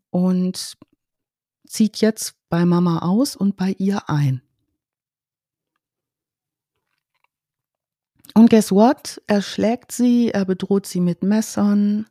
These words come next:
Das zieht sich so, sie wirft ihn raus. Darüber ist er sehr erbost, betrinkt sich sehr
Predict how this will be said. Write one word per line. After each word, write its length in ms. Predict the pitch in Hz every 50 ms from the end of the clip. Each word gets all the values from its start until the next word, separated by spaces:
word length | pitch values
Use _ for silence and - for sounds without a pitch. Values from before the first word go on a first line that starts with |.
| _ _ _ _ _ _ _ _ _ _ _ _ _ _ _ _ _ _ -
Das 280 | - 185 - - -
zieht 260 | - - 220 220 220 -
sich 240 | - 220 214 -
so, 280 | - - 190 202 202 208
sie 260 | 180 196 190 180 165
wirft 340 | 196 202 190 - - - -
ihn 180 | 180 175 175 175
raus. 800 | - 165 165 170 185 208 262 302 - - - - - - - - _ _
Darüber 420 | - 165 151 139 151 156 151 160 170
ist 140 | 170 - -
er 80 | 175 165
sehr 240 | 156 180 214 220
erbost, 840 | - - 170 165 - 180 185 196 - - - - - - - - - _ _ _
betrinkt 460 | - 180 - - - 208 214 220 220 -
sich 240 | - 196 196 -
sehr 540 | - 170 156 185 180 180 180 170 190 233 320